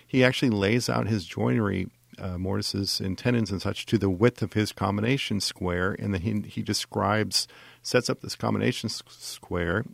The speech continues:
and scribes on either side of the blade to set the width of the tenons and mortises. And so basically, by accident, I had set up to do the same thing, and it worked out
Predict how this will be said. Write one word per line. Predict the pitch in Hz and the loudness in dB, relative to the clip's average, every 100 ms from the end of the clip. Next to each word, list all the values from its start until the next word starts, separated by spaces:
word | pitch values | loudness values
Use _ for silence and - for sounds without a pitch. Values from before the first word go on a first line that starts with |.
| - | -6
and | 95 | -2
scribes | - - 95 95 95 104 | -2 0 0 0 0 -2
on | 95 | -2
either | - 104 101 | 0 0 0
side | - 101 90 90 | -2 -2 -2 -2
of | |
the | 90 | -4
blade | 95 123 139 107 92 | -4 0 0 0 -2
to | - | -4
set | - 98 - | -4 -4 -4
the | 85 | -6
width | 87 85 | -6 -6
of | - | -8
the | 90 | -10
tenons | - 85 82 104 | -8 -6 -6 -4
and | 104 | -2
mortises. | 127 135 117 - - - - - - - - _ - | 0 0 0 -2 -4 -6 -8 -12 -20 -20 -20 _ -2
And | 98 101 98 | 4 4 4
so | - 101 92 | 4 4 4
basically, | 98 139 - - 104 98 95 _ _ _ _ _ 101 | 4 4 4 0 2 2 0 _ _ _ _ _ 2
by | 104 104 | 4 4
accident, | 104 135 - - 110 107 | 4 0 0 2 4 4
I | 101 | 2
had | 104 - | -2 0
set | 117 104 | 2 2
up | - | 0
to | 98 | 0
do | 95 | 0
the | 87 | 0
same | - 95 92 90 | 0 2 2 0
thing, | - 139 139 101 98 | -2 2 6 4 2
and | - 104 | -2 -4
it | 117 110 | -4 -8
worked | 107 101 101 104 | -4 -2 -2 0
out | 113 135 | 0 0